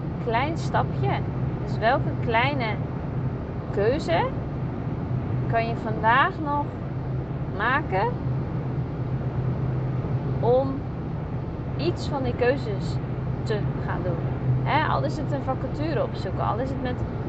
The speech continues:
een vriendin erover praten, al is het met iemand vertellen wat er aan de hand is,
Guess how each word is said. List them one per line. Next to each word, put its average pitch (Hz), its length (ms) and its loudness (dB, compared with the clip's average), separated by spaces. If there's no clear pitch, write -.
een 233 100 2
vriendin 247 440 2
erover 190 400 0
praten, - 440 0
al 190 140 0
is 247 100 0
het - 160 -2
met 247 240 0
iemand 247 460 0
vertellen 254 420 4
wat 196 180 -2
er 175 60 -2
aan 175 140 -2
de 165 140 -2
hand 175 220 -2
is, 170 160 -4